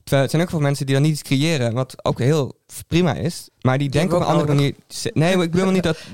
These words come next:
Speaker 1: er niks daar tegen, maar die denken op een andere manier na. Dus die denken dan, als je muziek maakt bijvoorbeeld, dan kom je aan en dan, "Hé, speel even dit of zo.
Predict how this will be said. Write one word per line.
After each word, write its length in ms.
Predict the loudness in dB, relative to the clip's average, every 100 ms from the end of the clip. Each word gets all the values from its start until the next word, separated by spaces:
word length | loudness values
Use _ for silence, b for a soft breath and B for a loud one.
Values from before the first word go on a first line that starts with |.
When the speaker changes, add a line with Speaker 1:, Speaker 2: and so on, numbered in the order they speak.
| -4
Speaker 1:
er 100 | 0
niks 180 | 2 2
daar 160 | -2
tegen, 260 | 0 0 2
maar 100 | 2
die 80 | 2
denken 200 | 0 0
op 60 | 0
een 60 | 0
andere 140 | 0
manier 120 | 2 2
na. 200 | 2 2
Dus 120 | 0
die 100 | 0
denken 220 | -2 0
dan, 80 | -2
als 100 | 0
je 60 | 0
muziek 240 | 0 0
maakt 160 | -2 -4
bijvoorbeeld, 380 | -6 -6 -6
dan 100 | -6
kom 140 | -4 -2
je 80 | -2
aan 220 | -2 0
en 60 |
dan, 80 | -2 -4 B B
"Hé, 180 | -2
speel 280 | -2 -2 0
even 340 | 0 0 0 2
dit 220 | 0 -2
of 60 |
zo. 220 | -2 0